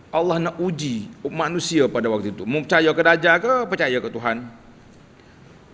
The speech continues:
Ha, jadi kita ni para pelajar, ingat tak doa yang kita duk baca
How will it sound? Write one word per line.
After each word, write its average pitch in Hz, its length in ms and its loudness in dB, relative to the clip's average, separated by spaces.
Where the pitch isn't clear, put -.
Ha, 87 80 -12
jadi 123 240 -2
kita 135 240 -2
ni 131 80 -2
para 127 240 2
pelajar, 151 560 2
ingat 139 240 -2
tak 127 160 2
doa 139 240 0
yang 131 160 0
kita 127 240 -2
duk 120 80 2
baca 127 560 2